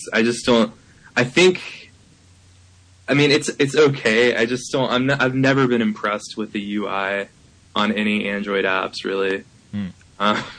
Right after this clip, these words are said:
Speaker 1: <laughs> except for perhaps Spotify's.
Speaker 2: Mm-hmm.
Speaker 1: I just think that there's not a consistent look, and it really irritates me 'cause,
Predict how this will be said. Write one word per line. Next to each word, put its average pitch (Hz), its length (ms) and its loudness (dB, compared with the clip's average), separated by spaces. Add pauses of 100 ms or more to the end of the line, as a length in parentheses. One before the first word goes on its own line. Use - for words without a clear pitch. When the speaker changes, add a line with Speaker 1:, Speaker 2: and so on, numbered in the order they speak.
(120)
Speaker 1:
<laughs> - 260 -12
except 123 360 2
for 120 100 6 (160)
perhaps 110 420 0
Spotify's. 120 880 0 (380)
Speaker 2:
Mm-hmm. 95 180 -6
Speaker 1:
I 113 60 0
just 127 200 -4
think 139 180 -2
that 135 100 2
there's 120 200 0
not 117 180 0
a 113 40 2
consistent 113 720 -6
look, 107 340 0
and 107 100 -2
it 104 100 -2
really 107 420 2
irritates 107 500 2
me 120 180 4
'cause, 117 140 0